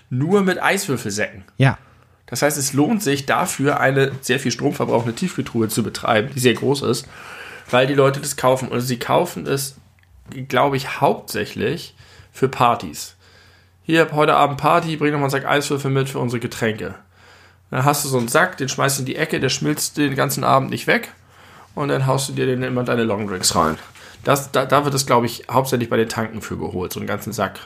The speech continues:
Speaker 1: So. Aber man soll das nicht unterschätzen, es gibt Leute, die sind einfach zu faul dafür, das selber zu machen. Und deswegen kaufen sie sich das.
Speaker 2: Das
Speaker 1: Zum
Speaker 2: ist
Speaker 1: Beispiel meine liebe Mutter. <laughs>
Speaker 2: Aber da ist doch auch,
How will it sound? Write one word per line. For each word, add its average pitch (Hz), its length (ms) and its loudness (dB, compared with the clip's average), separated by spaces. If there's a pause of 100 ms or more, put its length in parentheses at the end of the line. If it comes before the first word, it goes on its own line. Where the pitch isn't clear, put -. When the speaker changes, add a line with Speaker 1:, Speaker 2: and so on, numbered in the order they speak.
(140)
Speaker 1:
So. - 280 -10 (840)
Aber 127 360 4
man 135 120 4
soll 131 180 6
das 123 140 2
nicht 139 100 -2
unterschätzen, 131 540 0
es 143 120 -6
gibt 135 240 -2
Leute, 113 260 6
die 127 100 6
sind 127 140 2
einfach 113 220 -4
zu 139 160 -2
faul 104 320 2
dafür, 98 460 -2 (680)
das 135 180 -2
selber 110 300 4
zu - 120 -4
machen. 113 560 -2 (460)
Und 131 80 0
deswegen 123 260 2
kaufen 98 320 0
sie - 160 -12
sich 95 160 -8
das. - 280 -8 (240)
Speaker 2:
Das 123 140 -4
Speaker 1:
Zum 190 160 2
Speaker 2:
ist 196 40 0
Speaker 1:
Beispiel 139 640 2 (320)
meine 120 280 2
liebe 123 280 0
Mutter. 110 320 -8 (260)
<laughs> - 240 -4
Speaker 2:
Aber 135 220 2
da 151 140 2
ist 190 200 0
doch 160 120 0
auch, 156 160 2